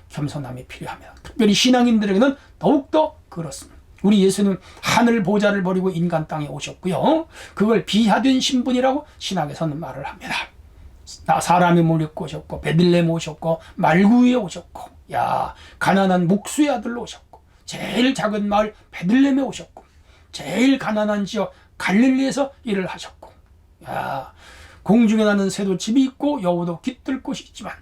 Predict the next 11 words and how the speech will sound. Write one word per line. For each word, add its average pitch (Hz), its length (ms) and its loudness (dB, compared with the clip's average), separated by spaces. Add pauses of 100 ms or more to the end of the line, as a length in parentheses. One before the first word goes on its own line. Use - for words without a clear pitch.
(160)
인자는 151 420 -4
머리 147 180 -4
둘 233 140 -10
곳이 - 240 -10
없다. - 180 -20
가장 - 540 -8
가난하게 208 440 0 (340)
그렇게 240 340 2
사시며 202 440 -2
복음을 175 320 -2
전하다가 156 540 -4